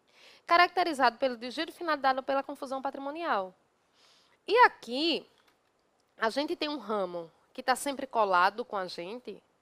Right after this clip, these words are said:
é, é a mesma coisa, só que é o lado, assim, oposto, podemos dizer assim, da nossa matéria, que é o C D C, né? O Código de Defesa do Consumidor, por exemplo, ele também traz a D P J, mas lá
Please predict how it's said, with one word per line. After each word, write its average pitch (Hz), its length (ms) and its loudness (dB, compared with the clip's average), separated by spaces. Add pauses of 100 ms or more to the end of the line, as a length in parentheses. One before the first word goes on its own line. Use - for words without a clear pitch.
(100)
é, 196 280 4 (440)
é 208 100 2
a 208 60 6
mesma 349 340 4
coisa, 202 300 2
só 262 160 -2
que - 100 -6
é 262 40 2
o 247 60 4
lado, 196 260 6
assim, 190 240 -6
oposto, 190 720 -6 (140)
podemos 196 320 -6
dizer 196 220 -4
assim, 185 240 -4
da 180 100 -4
nossa 175 220 -8
matéria, 208 600 -4 (280)
que 427 100 -4
é 262 100 2
o 262 80 -2
C - 180 -4
D 240 160 -6
C, 196 320 -6 (420)
né? - 120 -10
O 190 40 -4
Código 311 260 4
de 320 60 -4
Defesa 226 240 -4
do - 80 -14
Consumidor, 180 560 -8
por 240 140 -12
exemplo, 220 520 -8 (520)
ele 311 160 2
também 370 300 0
traz 247 280 2
a 208 60 -4
D 190 100 -8
P 185 160 -10
J, 165 440 -10 (500)
mas 269 380 2
lá 226 420 2